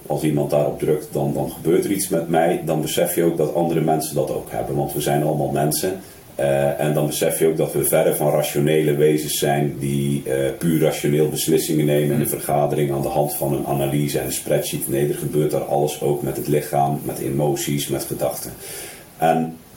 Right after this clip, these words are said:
Speaker 1: als je op een gegeven moment bepaalde, eh, dynamieken bij jezelf kunt ontwaren, dan kun je die ook op groepsniveau beginnen waarnemen. Of bij individuele collega's in één-op-één gesprekken.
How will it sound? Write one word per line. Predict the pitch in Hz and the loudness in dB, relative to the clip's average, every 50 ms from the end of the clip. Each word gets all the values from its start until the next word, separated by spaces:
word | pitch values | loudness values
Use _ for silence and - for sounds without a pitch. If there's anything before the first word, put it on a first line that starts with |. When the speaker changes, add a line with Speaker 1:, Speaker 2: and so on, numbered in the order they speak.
| - - | -12 -2
Speaker 1:
als | - 95 98 - | 0 0 0 0
je | 92 | -2
op | 90 | -4
een | - | -4
gegeven | - - 98 104 110 | 0 0 2 2 2
moment | 113 - 87 | 2 0 0
bepaalde, | 87 - - - 80 78 - 101 104 101 90 90 85 82 76 71 - - - - - - - - - - - - - - - - - - | -2 -2 0 0 2 4 4 4 4 4 4 4 4 4 2 2 -2 -6 -12 -18 -20 -20 -20 -20 -20 -20 -20 -20 -20 -20 -20 -20 -18 -10
eh, | - 67 69 69 69 69 69 71 71 | -6 -4 -2 0 0 0 -2 -2 -2
dynamieken | 87 87 82 80 80 90 92 - - 76 | 0 2 2 2 2 2 0 0 0 2
bij | 73 73 73 | 4 4 4
jezelf | 73 - - 76 80 92 - - | 4 2 2 4 4 4 2 0
kunt | - 80 71 - - | -2 -2 -2 -2 -2
ontwaren, | 69 71 - - 71 67 67 82 78 73 | -4 -4 -2 0 0 2 2 2 2 0
dan | 78 76 | 0 0
kun | - - | 2 2
je | - - | 4 4
die | 80 82 | 4 2
ook | 82 80 82 | 2 0 -2
op | - - | -4 -4
groepsniveau | - 80 76 - - - 73 69 - 64 64 65 - | -4 -4 -4 -4 -2 -2 -2 -2 0 0 -2 -2 -2
beginnen | - - 67 65 65 67 62 - - - - | -4 -4 -4 -2 -2 -4 -4 -6 -10 -12 -6
waarnemen. | 71 71 71 71 76 76 - 71 67 - - 60 - 73 71 - - - - - - - | -2 2 4 4 4 4 2 0 0 -2 -4 -6 -6 -8 -12 -16 -18 -20 -20 -20 -6 -2
Of | 85 80 76 - - - | 0 0 0 -2 -2 0
bij | 76 73 76 73 | 2 2 2 2
individuele | 76 76 71 71 71 71 67 67 65 69 67 - - - | 2 0 0 0 -2 -2 -4 -2 0 0 2 0 0 -2
collega's | - - 64 64 62 64 64 - 62 62 65 - - - | -2 -2 -2 0 -2 -2 -2 -4 -4 -4 -4 -4 -4 -4
in | - 62 62 | -6 -6 -6
één-op-één | - 67 64 62 - - - - - - - | -4 -4 -4 -4 -4 -6 -6 -6 -6 -6 -6
gesprekken. | - - - - - - 57 57 - - - | -8 -10 -10 -10 -10 -10 -10 -10 -8 -10 -12